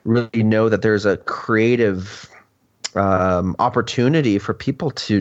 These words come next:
tell their story or, or at least show a reflection of how they interpret Star Wars to them.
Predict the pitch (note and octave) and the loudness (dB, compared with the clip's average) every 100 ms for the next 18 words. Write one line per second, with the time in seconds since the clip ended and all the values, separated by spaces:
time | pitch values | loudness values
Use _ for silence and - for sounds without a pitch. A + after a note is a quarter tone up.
0 | F#2 - - A2 A2+ G#2+ - A2+ A2+ D3+ | -2 -6 -2 0 2 -2 -2 -2 0 2
1 | G#2+ G#2+ G#2 - - A2+ A2+ G#2 G2 F2 | 2 0 -2 -8 -8 -2 0 0 -2 -6
2 | D2+ - - B2 C#3+ G3+ - _ _ D#2+ | -8 -4 -2 0 -2 -2 -8 _ _ -20
3 | E2 F#2 - - - C3+ C3+ C3 A#2+ A#2 | -10 -6 -4 -2 0 0 2 2 2 0
4 | - G#2+ G#2+ G#2 B2 B2+ - A#2 G#2 G2 | -2 0 0 0 -2 -4 -4 -2 -2 -6
5 | - - - G#2+ A2 G#2+ G#2+ G#2+ G#2+ - | -12 -10 0 2 2 2 2 0 0 0
6 | G2 - F#2+ - - - F#2+ F#2+ F#2+ F2 | -2 0 -2 -2 -4 0 2 2 2 2
7 | E2+ - - F2 F2 E2 - C#2+ A2+ | 0 -4 -6 -2 -2 -2 -6 -12 -12